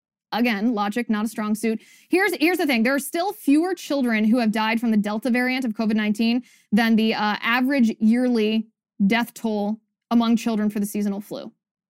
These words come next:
The flu is still more deadly to children than covid nineteen, even the Delta variant. You won't hear that from her. Um, teenage girls, she said, are forced to give birth after rape and incest. Th-, this is a particularly insidious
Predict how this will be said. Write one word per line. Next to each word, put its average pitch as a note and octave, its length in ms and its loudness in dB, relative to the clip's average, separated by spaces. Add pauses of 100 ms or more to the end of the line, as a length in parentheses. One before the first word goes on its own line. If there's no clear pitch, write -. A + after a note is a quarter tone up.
The A#3+ 80 2
flu D4+ 220 2
is A#3+ 120 0
still B3+ 280 -4
more A#3+ 160 2
deadly G3+ 400 -2
to G#3 100 -6
children G3+ 500 -4 (220)
than G#3 460 0 (120)
covid A3 220 2
nineteen, G#3 420 0
even B3+ 220 4
the A#3 60 2
Delta G3 320 -2
variant. A2 480 -12 (840)
You A3 80 -2
won't G#3 140 -2
hear A3+ 120 2
that G#3 180 -4
from A3 120 0
her. G3+ 200 -2 (460)
Um, F#3 360 0 (200)
teenage D#4+ 400 0
girls, C4+ 340 -2
she C4 100 0
said, A3+ 240 -2
are G#3 120 -2
forced A#3 360 -4
to B3 60 2
give G#3+ 200 2
birth A3+ 280 -2
after G#3+ 300 -4
rape G#3 320 -2
and G#3+ 80 0
incest. G3+ 640 -4 (300)
Th-, B3+ 160 0
this F4+ 180 -2
is A#4+ 120 -6
a G#4+ 60 -4
particularly C4+ 760 -2
insidious A3 840 0